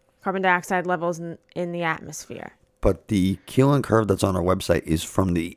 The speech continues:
Speaker 2: uh, I think it starts at eighteen hundreds. So the, the rise starting in mid nineteen fifties is much more noticeable and prominent because you see it over a shorter period of time than eight hundred thousand years ago,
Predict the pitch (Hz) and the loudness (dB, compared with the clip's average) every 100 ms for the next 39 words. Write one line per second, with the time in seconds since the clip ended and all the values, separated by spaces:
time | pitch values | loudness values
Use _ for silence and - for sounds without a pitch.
0 | _ - 80 80 90 87 - 90 85 82 | _ -6 -4 -2 -2 -4 0 0 0 -2
1 | - 85 85 - 67 - 69 - - - | -4 -6 -4 -4 -4 -4 -6 -6 -8 -10
2 | - - _ - 80 76 73 73 80 - | -14 -18 _ 0 4 4 2 0 0 -6
3 | - - 92 87 107 113 95 80 - - | -12 -6 -2 4 4 4 2 -4 -6 -2
4 | - 95 92 87 78 78 73 - _ - | 2 4 2 0 -2 -2 -2 -8 _ -4
5 | 87 92 90 87 80 - 80 - 131 - | 2 4 4 0 -2 -4 -4 -2 -2 0
6 | - 78 - - - 90 90 90 92 - | 0 0 -2 -8 -6 -4 2 2 2 0
7 | 87 82 76 71 71 78 71 69 69 - | 0 0 -2 -2 -4 -4 -4 -4 -6 -4
8 | - 80 65 64 - - - _ 80 95 | -2 -2 -2 -6 -10 -18 -20 _ -4 -4
9 | 85 78 - 82 69 76 69 69 - 90 | -2 -4 -2 -2 0 -2 -2 -4 -4 -2
10 | 78 78 82 76 73 73 71 82 92 - | -2 -2 0 -2 -2 -6 -4 -2 -2 -6
11 | - - 95 78 71 - _ 92 82 87 | -14 -4 -2 -2 -4 -10 _ -4 -2 -2
12 | 90 - 78 80 76 82 92 113 139 139 | 0 2 2 0 0 0 0 0 2 2